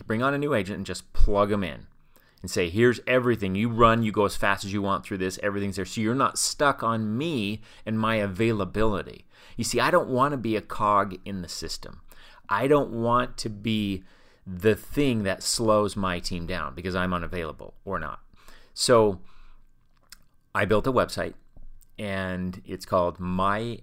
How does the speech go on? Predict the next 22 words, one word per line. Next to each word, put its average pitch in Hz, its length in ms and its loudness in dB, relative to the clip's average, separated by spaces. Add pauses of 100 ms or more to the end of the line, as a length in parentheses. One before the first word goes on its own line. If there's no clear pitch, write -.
agent 101 600 -8
builder 101 360 0
dot 82 240 -4
com. - 320 -8 (580)
Okay, 78 200 -8 (220)
this 95 140 -12
is 90 180 -4 (120)
all 98 320 2
us. - 240 -4
This - 180 -10
is 80 120 -10
just - 460 0
for - 300 -2
us, 71 300 -6
and 90 160 -10
you're 90 100 -8
gonna 90 180 -6
see 101 240 -4
me 101 160 -2
everywhere 92 360 2
in 90 120 -2
it, 90 140 -4